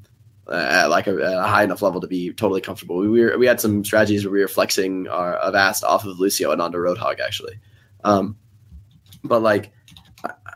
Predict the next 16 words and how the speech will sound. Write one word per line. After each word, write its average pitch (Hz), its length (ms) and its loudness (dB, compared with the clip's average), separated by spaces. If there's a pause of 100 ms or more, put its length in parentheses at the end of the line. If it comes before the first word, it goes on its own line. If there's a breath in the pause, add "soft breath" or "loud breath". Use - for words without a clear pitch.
(280)
I 120 120 4
honestly 135 360 4
just 113 240 0 (320)
think 113 200 2
it's, 110 120 0
like, 98 160 -2
a, 76 320 -4
it, - 180 -2
it 113 120 4
depends 120 320 2
on 135 100 4
the 101 80 4
metagame. 117 520 2 (360 soft breath)
Um, 104 340 4
I 110 60 4
think 156 320 -2